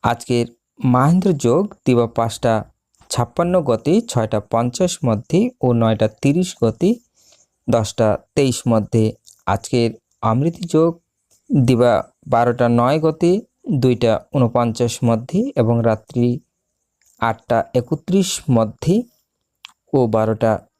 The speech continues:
সাতচল্লিশ গতে দুইটা ছাপ্পান্ন মধ্যে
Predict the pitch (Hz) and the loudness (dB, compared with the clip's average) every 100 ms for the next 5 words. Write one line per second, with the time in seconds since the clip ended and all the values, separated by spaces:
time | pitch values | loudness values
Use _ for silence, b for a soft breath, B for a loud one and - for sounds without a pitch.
0 | - - 131 - 123 113 113 117 107 156 | -14 -6 -6 -2 0 0 0 0 0 0
1 | 220 196 123 - 117 107 - - 117 - | 0 0 -2 2 -2 -2 -8 -6 -6 -2
2 | 110 107 107 101 98 107 | -2 0 0 0 -2 -2